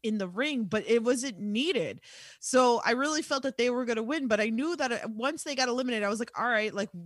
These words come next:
definitely Jericho and M J F was gonna win," which I don't like. And I really feel like, and I talk about this every week,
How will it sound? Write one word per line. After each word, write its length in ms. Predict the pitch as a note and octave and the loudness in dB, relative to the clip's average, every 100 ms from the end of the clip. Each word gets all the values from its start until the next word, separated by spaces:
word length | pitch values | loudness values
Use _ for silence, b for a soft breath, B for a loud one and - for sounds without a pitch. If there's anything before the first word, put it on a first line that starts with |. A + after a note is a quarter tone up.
| F3 | -6
definitely 520 | G#3 G#3 B3 A3 G3 | 0 0 0 -6 -6
Jericho 800 | F#3 F3+ F#3 G3+ G#3+ G3 G3 G3 - | -4 -4 0 -2 0 0 0 -2 -4
and 440 | C#3+ F3+ F#3 F#3+ - | -4 -2 -4 -6 -6
M 200 | F#3 G3 | -4 -4
J 160 | F#3+ | -2
F 180 | F#3 - | -4 -6
was 300 | F#3 F#3 F3+ | -6 -6 -4
gonna 180 | G3+ F#3+ | -6 -6
win," 260 | F#3 C#4 A3+ | -4 -4 -2
which 200 | G#3 - | -2 -2
I 80 | A3+ | -6
don't 440 | G#3+ B3+ C4 C4 - | -2 0 0 -2 -8
like. 440 | A3 C4 F4 B3+ | -4 -2 -2 -4
And 200 | G#3+ G#3+ - | -4 -2 0
I 80 | |
really 360 | A3 A#3+ C#4 C4+ | 0 0 -2 -2
feel 200 | - C4+ | -2 -2
like, 160 | B3 A3 | -2 0
and 80 | |
I 80 | A3 | -2
talk 140 | A3+ C4 | -2 -4
about 160 | B3+ | -4
this 120 | B3 | -4
every 260 | B3 B3 A#3+ | -4 -4 -6
week, 320 | A#3 E4 B3+ | -4 -6 -6